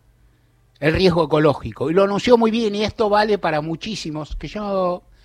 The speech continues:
hace tantísimo tiempo por ahí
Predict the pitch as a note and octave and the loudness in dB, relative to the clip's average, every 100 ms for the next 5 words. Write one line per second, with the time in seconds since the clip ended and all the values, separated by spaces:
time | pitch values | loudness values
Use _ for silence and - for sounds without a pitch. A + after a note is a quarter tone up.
0 | _ _ _ _ _ _ - B2+ B2 A#2 | _ _ _ _ _ _ -16 -14 -14 -14
1 | - A2 G#2 E3 D#3+ D#3 C#3 E3 E3 D3+ | -16 -18 -14 -12 -8 -6 -6 -6 -6 -6
2 | C3 C#3 D#3 C3 C#3 D3+ | -4 -2 -2 -6 -10 -14